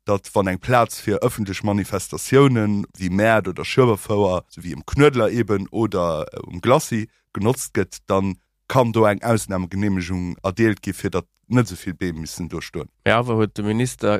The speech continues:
Speaker 2: grad um Beispiel Knödler erklärt, dass den Haut anders ging ausgesehen hat im neue Baureglement.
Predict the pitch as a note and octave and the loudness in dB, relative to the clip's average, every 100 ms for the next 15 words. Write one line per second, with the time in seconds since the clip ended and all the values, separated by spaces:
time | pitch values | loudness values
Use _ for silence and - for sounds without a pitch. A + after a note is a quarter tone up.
0 | - A2 A2+ G#2 G#2+ G#2+ G#2 G2+ B2 B2 | -2 0 0 2 0 0 -6 -8 -2 -2
1 | G2+ F#2 - - A2+ G#2+ G2+ - - A2 | 0 -2 -2 -2 -2 0 -4 -8 -2 -2
2 | A2 A2 - A2+ A#2 A#2+ A2 A2+ G2+ F#2+ | -2 -8 -4 2 2 2 0 0 0 -6
3 | F#2+ F#2 - E2+ F#2+ G2+ F#2+ F#2 F#2 C2 | -2 -2 -2 -6 -2 0 -2 -6 -6 -6
4 | G2 E2+ - - - D#2 F2 | -6 -8 -8 -14 -12 -10 -12